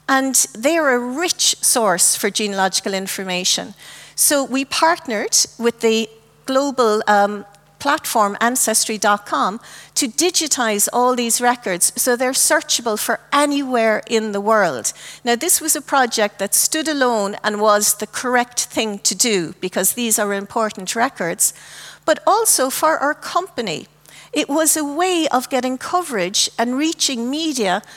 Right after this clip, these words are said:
who don't normally run stories about alcoholic products. And the middle image you see there, it's from a website called irish central dot com.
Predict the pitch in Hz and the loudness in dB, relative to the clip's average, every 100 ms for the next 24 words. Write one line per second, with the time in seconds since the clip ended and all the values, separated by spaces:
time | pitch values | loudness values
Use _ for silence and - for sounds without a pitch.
0 | - - 262 - 349 370 - - 247 269 | -12 -6 -2 0 0 0 -4 -4 -2 2
1 | 285 277 247 226 - 226 254 233 208 233 | 2 2 0 0 -2 -2 2 2 0 -2
2 | - - 247 220 196 202 233 214 202 - | -2 0 0 2 2 0 0 2 2 2
3 | - 190 - 214 190 160 - 349 381 143 | 0 0 0 2 2 0 -2 0 2 0
4 | - - - - - - - - - 269 | -2 -2 -2 -4 -18 -20 -20 -20 -2 2
5 | 262 262 - - 285 285 339 370 311 285 | 2 2 0 -2 -4 -2 0 -2 -2 -2
6 | 269 220 - 220 - 247 220 240 220 185 | -2 -2 -2 0 0 0 0 2 4 2
7 | - 220 - 277 262 262 269 269 - 196 | 0 -2 -2 -2 -4 0 2 2 2 2
8 | 190 - - 202 - 247 247 233 226 - | 0 -2 -2 -2 0 0 0 0 2 2
9 | 226 240 - 185 185 180 180 - 330 277 | 0 -2 -4 -4 0 -2 -2 -2 0 0
10 | 165 | -4